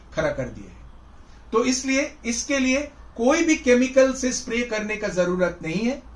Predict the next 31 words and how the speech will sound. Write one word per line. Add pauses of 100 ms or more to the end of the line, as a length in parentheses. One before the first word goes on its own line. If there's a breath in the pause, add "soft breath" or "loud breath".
(460 soft breath)
सिलिकॉन
बेस्ड
adjuvant,
मैं
repeat
कर
रहा
हूं,
सिलिकॉन
बेस्ड
adjuvant,
सर्फ (260 loud breath)
या
normal
adjuvant
नहीं, (360 soft breath)
सिलिकॉन
बेस्ड
adjuvant
पानी
में
घुल,
घुल, (340 soft breath)
घुल
के
उसको
अच्छे
से
फवारनी
कर
दीजिए।